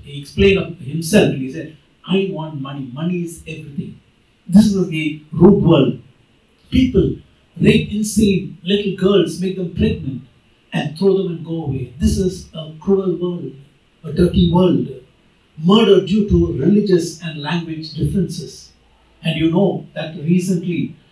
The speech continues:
there were at least three, four murders that is mentioned in India where the body has been cut into different pieces, chopped off after murder, throwing at different, different places. You know, when a dog is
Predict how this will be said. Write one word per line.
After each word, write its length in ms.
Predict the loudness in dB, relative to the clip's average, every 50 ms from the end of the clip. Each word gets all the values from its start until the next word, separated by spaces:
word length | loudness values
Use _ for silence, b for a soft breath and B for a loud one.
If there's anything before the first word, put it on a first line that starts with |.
| b b
there 100 | -2 0
were 120 | 0 0 0
at 80 | 2
least 320 | 4 4 4 4 2 -2 -2
three, 280 | 0 2 2 2 0
four 260 | 0 2 2 4 4 2
murders 560 | 0 0 0 2 2 2 0 -2 -6 -12 -12
that 180 | -12 -10 -8
is 160 | -8 -8 -8 -4
mentioned 480 | -2 -2 0 0 0 -2 -2 -4 -4
in 100 | -6 -4
India 460 | -2 0 0 0 0 -2 -6 -6 -10 -16 _ b b b b _ 2
where 220 | 4 4 4 4
the 80 | 2 -2
body 380 | -2 0 0 0 0 0 0
has 160 | 0 -2 0
been 200 | 0 -2 -2 -2 -4
cut 220 | -8 -10 -10 -8 -10
into 160 | -10 -10 -10
different 480 | -8 -6 -6 -6 -4 -6 -10 -10 -8 -8
pieces, 640 | -8 -8 -8 -8 -12 -18 -20 -20 -20 -20 -20 -20 _ _ _ _ _ _ _ _ _ _ _ _ _ _ _ _ -8
chopped 340 | -6 -4 -4 -4 -4 -6 -6
off 180 | -6 -8 -10 -16 -20 -20 _ _ _ _ _ _ _ _ _ _ _ _ _ -8
after 240 | -6 -6 -4 -4 -4
murder, 440 | -2 0 0 0 0 0 -2 -6 -8 -10 -16 _ _ _ _ _ _ 2
throwing 400 | 6 6 6 6 4 0 -6 -10
at 160 | -12 -12 -12
different, 320 | -14 -14 -16 -16 -18 -18
different 300 | -20 -20 -18 -20 -18 -18
places. 240 | -18 -18 -18 -18 -20 -20 _ _ _ _ _ _ _ _ _ _ _ _ _ _ _ _ _ _ _ _ _ _ _ _
You 80 | -4 -2
know, 80 | -2 -2
when 120 | -2 -4
a 120 | -6 -10 -2
dog 400 | 0 2 4 4 2 2 0 -2
is 320 | -4 -4 -6 -12 -16 -20